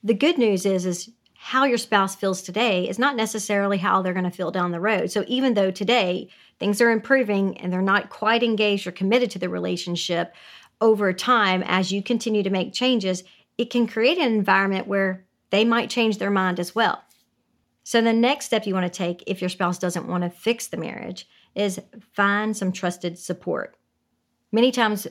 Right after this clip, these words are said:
people will turn to friends and family, and that's not always a good resource because there's a bias there. They love you and they mean well, but they don't always give the best advice. So find somebody that you can trust. It could be a therapist. It could be one of our coaches.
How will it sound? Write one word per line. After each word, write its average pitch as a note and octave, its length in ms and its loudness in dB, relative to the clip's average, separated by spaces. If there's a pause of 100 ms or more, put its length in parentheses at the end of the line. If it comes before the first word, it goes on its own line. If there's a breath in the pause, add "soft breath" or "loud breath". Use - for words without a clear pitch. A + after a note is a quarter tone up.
(120)
people G#3+ 240 -2
will F3 160 -4
turn F#3+ 300 -2
to F#3 120 -2
friends G3 400 -2
and F3 160 -2
family, F3+ 360 -2
and F#3+ 100 -2
that's C4 240 -4
not B3+ 300 0
always G#3+ 440 2
a G3 120 -2
good F#3 420 -2
resource F#3 560 -2
because F3+ 480 -4 (320 loud breath)
there's G3 300 4
a F3 60 0
bias D#3+ 420 0
there. D#3+ 340 -6
They G3+ 140 2
love A3 260 2
you B3 140 0
and G#3+ 180 0
they G3+ 80 2
mean A3+ 380 2
well, E3 340 -6
but F#3 80 -8
they A#3 80 0
don't C#4 260 0
always A3+ 400 2
give F3 360 0
the E3+ 80 -6
best E3+ 320 -8
advice. E3 560 -6 (480 loud breath)
So A3+ 160 2
find C4 420 4
somebody G#3+ 300 2
that F3+ 160 -2
you F3 40 -14
can F3+ 160 -2
trust. - 300 -6
It F3+ 60 -8
could F3+ 100 -8
be F3+ 80 -2
a F3 60 0
therapist. G#3+ 500 0
It E3 80 -12
could F#3+ 100 -2
be F#3+ 120 -2
one G#3 160 0
of A3 80 -2
our G#3+ 180 2
coaches. B3+ 640 -2